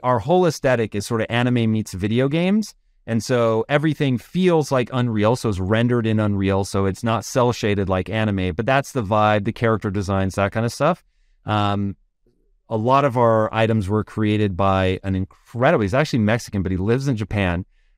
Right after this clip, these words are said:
uh, and just insane, insane designs. And so by creating everything inside of Unreal Engine, we're able to create assets that we can then use anywhere. And so the temptation,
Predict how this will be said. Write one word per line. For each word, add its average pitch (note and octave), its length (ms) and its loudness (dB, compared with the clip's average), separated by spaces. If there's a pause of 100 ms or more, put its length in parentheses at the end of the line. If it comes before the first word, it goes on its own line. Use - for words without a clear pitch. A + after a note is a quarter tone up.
(120)
uh, G#2 480 0
and A2+ 440 0 (440)
just B2 340 -4
insane, B2+ 640 0
insane G2+ 640 -2 (140)
designs. F#2 600 -2 (320)
And A#2+ 220 -2
so B2 380 4
by G#2+ 340 0 (240)
creating F#3 360 2
everything C3 320 0
inside A2 240 0
of F#2+ 120 -4
Unreal A2 460 0
Engine, G2 520 -2
we're A2+ 280 0
able C3+ 340 0
to G#2+ 560 -4
create C3+ 320 0
assets B2 400 0
that A2 60 -2
we A2+ 120 0
can A#2+ 120 0
then A2+ 160 2
use A2 420 0
anywhere. E2+ 520 -2
And A#2 140 -2
so A2+ 280 2
the A2 100 -2
temptation, B2 800 -2